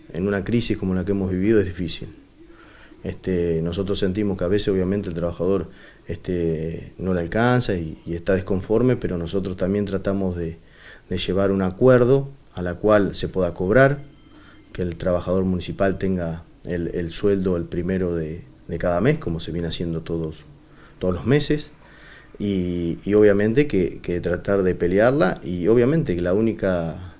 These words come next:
lucha que se pierde, eh, es la que se abandona, y acá no se va a abandonar. Vamos a seguir luchando día a día y obviamente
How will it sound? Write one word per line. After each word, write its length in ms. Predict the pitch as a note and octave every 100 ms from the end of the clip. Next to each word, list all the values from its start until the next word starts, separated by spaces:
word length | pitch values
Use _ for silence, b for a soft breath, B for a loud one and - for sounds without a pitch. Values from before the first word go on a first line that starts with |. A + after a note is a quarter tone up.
| -
lucha 280 | G2+ G#2+ F2+
que 80 | F2+
se 140 | F2
pierde, 560 | G2+ D3+ F3+ C3+ - G2
eh, 500 | D#2+ - - - - -
es 160 | F#2+
la 80 | F#2
que 100 | F#2
se 100 | E2+
abandona, 420 | F#2 C3+ E3 F2+
y 80 | E2+
acá 180 | F2 B2
no 80 | B2
se 120 | F2
va 80 | E2+
a 20 |
abandonar. 420 | E2+ A#2 E3+ C#3 - - -
Vamos 200 | F#2+ F2+
a 40 |
seguir 160 | F#2 F#2
luchando 420 | F2+ F2+ F#2+ F#2
día 160 | F#2+ F#2+
a 20 |
día 300 | B2+ F#3 B3
y 100 | A2
obviamente 640 | F#2+ F2 G2+ C3 D#3 -